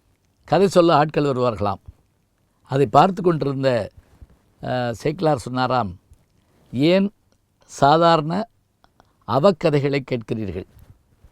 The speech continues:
வாழ்க்கைக்கு பயனற்றவை." நம்ம வார்த்தையில் சொல்றதா இருந்தா டைம் பாசிங், எதுக்காக? சிவக்கதைகளை கேளுங்கள், பயனுண்டு, இம்மைக்கும் மறுமைக்கும் உண்டு. அப்படியானால் அதை சொல்லுங்கள்,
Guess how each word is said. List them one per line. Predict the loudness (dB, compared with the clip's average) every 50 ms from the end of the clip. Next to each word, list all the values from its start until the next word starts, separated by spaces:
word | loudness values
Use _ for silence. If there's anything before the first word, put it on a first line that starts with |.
| _ _
வாழ்க்கைக்கு | -4 -4 -4 -2 -4 -6 -6 -8 -10
பயனற்றவை." | -6 -4 -4 -4 -4 -6 -8 -10 -10 -10 -10 -14 _ _ _ _ _ _ _ _ _ _ _ _ _ _ _ _ _ _ _ _ -12
நம்ம | -6 -2 -2 0 0
வார்த்தையில் | 2 2 2 2 0 -2 -4 -2 -4
சொல்றதா | -4
இருந்தா | -4 -4 -4 -4 -4 -6 -6 -4
டைம் | -2 -2 0 0 -2
பாசிங், | -4 -4 -4 -6 -6 -10 -16 -16 _ -8
எதுக்காக? | -8 -6 -6 -6 -6 -6 -6 -6 -8 -12 _ -18 _ -20 -20 _ _ _ -20 _ _ _ _ _ _ _ _ _ _ _ _ _ _ _ _ _ _ _ _
சிவக்கதைகளை | _ -8 2 2 4 4 4 2 2 0 0 2 2 2 0 -2
கேளுங்கள், | -4 -2 -2 -2 -2 -2 -6 -10 -10 _ _ _ _ _ _ _ _ _ _ _ _ _ _ -4
பயனுண்டு, | 0 0 0 0 -2 -4 -8 -8 -12 -14 _ -12
இம்மைக்கும் | -10 -8 -6 -6 -6 -6 -4 -6 -6 -4 -2
மறுமைக்கும் | -4 -4 -4 -6 -6 -8 -8 -10 -10
உண்டு. | -8 -10 -10 -14 _ _ _ _ _ _ _ _ -10
அப்படியானால் | -8 -6 -2 0 0 2 2 2 2 2
அதை | 2 0 -2
சொல்லுங்கள், | -2 0 0 0 0 0 0 -4 -4 -6